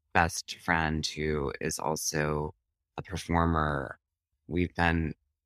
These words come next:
circling the body. I think it's The Body Keeps the Score. And 'cause I opened it and I went to the bathroom and started, I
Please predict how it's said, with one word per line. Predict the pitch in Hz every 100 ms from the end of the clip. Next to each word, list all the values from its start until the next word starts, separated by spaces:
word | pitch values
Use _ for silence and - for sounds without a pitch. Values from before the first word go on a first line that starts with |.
| _
circling | - - 135 - 120 110
the | 95
body. | 85 78 78 80 78 76 82 - - _ _ _ _ -
I | 87
think | 90
it's | 78
The | 78
Body | 73 69
Keeps | - 85 -
the | 90
Score. | - - 87 90 90
And | 78 73 69 - -
'cause | - 90
I | 85
opened | - 98 98 92 90
it | 78
and | 69 78
I | 76 73 - _ _ _
went | - 85 76
to | -
the |
bathroom | 73 65 71 - 78
and | 76 67
started, | - 67 65 - _ _
I | -